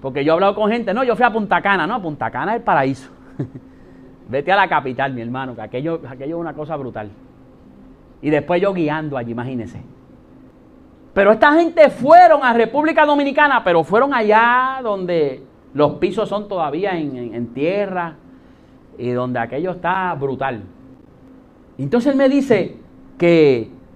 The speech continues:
ellos llegaron allá, una casa bien humilde, estuvieron allí.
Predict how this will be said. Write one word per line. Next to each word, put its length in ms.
ellos 240
llegaron 480
allá, 720
una 240
casa 280
bien 200
humilde, 540
estuvieron 460
allí. 520